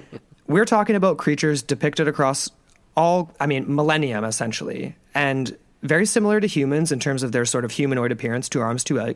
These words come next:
legs, but living in remote mountain ranges, cliffs, caves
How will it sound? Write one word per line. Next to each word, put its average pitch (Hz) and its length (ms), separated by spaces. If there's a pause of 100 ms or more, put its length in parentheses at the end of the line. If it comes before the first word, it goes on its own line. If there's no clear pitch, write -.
(140)
legs, 117 380 (420)
but 156 380
living 147 420
in 135 260
remote 135 380
mountain 135 280
ranges, 127 460
cliffs, - 460
caves 127 640